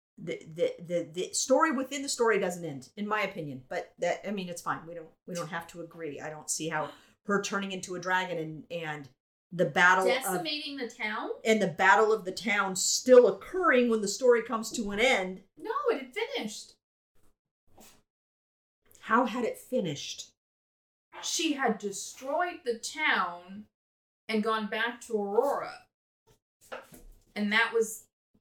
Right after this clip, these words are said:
Speaker 2: that. She, she, she decimated the town.
Speaker 1: See, I read it more as she put Aurora in a forest little coffin.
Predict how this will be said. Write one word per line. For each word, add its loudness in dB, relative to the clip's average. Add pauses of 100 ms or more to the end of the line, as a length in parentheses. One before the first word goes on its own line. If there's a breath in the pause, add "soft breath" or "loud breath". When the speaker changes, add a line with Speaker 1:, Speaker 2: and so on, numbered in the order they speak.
(180)
Speaker 2:
that. 4
She, -10 (160)
she, -18 (120)
she -12 (600)
decimated -2
the -14
town. -2 (220)
Speaker 1:
See, 4
I 8
read 4
it -2
more 2
as -2
she -4
put 0 (120)
Aurora -2
in -10
a -6
forest 0
little 0 (220)
coffin. 0